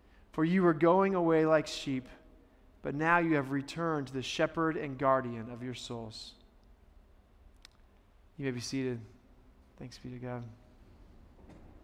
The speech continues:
Well, verse eighteen slaps us in the face, right?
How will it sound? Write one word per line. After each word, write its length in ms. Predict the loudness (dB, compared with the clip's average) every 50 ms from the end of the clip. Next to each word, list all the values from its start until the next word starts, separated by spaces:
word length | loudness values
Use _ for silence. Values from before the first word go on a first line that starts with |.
| -20 -20 -20 -20 -20 -20 -20 -20 -20 -20 -20 -20 -20 -20 -20 -20 -20 -20 -20 -20 -20 -20 -20 -20 -20 -20 -20 -20 -20 -20 _ -20 -20 -12 0
Well, 120 | 4 4 6
verse 220 | 8 6 6 6
eighteen 320 | 4 2 4 2 4 4 4
slaps 420 | 2 2 4 6 6 4 4 -2
us 120 | -8 -4
in 60 | -2 -2
the 60 | -2
face, 460 | 0 4 4 4 4 4 0 -2 2
right? 300 | 4 6 6 6 4 0